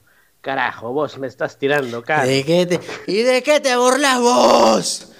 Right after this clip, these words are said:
Speaker 2: No, hombre, no mames, qué coraje, güey. Oye, güey,
Speaker 1: Este, güey,
Speaker 2: vo-,
Speaker 1: pero,
Speaker 2: volviendo un poquito,
Speaker 1: pero no, no,
Speaker 2: volviendo
Speaker 1: no.
Speaker 2: un poquito al tema, güey.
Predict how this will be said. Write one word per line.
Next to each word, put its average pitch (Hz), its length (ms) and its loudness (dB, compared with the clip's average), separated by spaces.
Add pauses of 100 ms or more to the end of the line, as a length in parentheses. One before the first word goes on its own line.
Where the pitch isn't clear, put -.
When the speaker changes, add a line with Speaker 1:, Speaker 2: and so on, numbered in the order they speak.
(1080)
Speaker 2:
No, - 140 4
hombre, 156 260 0
no 147 160 2
mames, 147 320 2
qué - 140 -2
coraje, 135 440 2
güey. 127 240 -2
Oye, 208 280 4
güey, 220 220 2
Speaker 1:
Este, 160 180 -2
güey, 175 140 2
Speaker 2:
vo-, 156 60 -2
Speaker 1:
pero, 175 140 6
Speaker 2:
volviendo 190 300 4
un 226 80 2
poquito, 226 340 4
Speaker 1:
pero 226 160 8
no, 202 60 2
no, 240 160 0
Speaker 2:
volviendo 170 260 0
Speaker 1:
no. 190 60 0
Speaker 2:
un 202 60 -4
poquito 214 280 -2
al 214 100 -2
tema, 208 220 0
güey. 143 240 -4